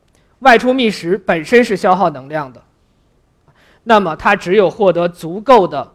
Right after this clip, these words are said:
回报，那它这一趟才没有白走。如果它外出觅食得到的食物不能够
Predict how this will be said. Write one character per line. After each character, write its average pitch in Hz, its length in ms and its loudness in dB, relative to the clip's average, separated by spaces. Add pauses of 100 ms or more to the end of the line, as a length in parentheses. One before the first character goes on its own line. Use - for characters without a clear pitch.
回 139 360 -20
报， 170 420 -2 (220)
那 185 180 -2
它 208 240 0
这 196 80 -2
一 151 140 -6
趟 151 180 -8
才 151 100 -18
没 135 120 -18
有 143 100 -18
白 123 180 -16
走。 135 220 -20 (360)
如 214 160 4
果 196 140 2
它 196 220 0
外 196 180 0
出 185 160 -8
觅 175 160 -4
食 160 160 -14
得 156 180 -14
到 170 140 0
的 160 100 -6
食 147 220 -18
物 160 140 -12
不 190 160 -6
能 160 200 -10
够 160 300 -4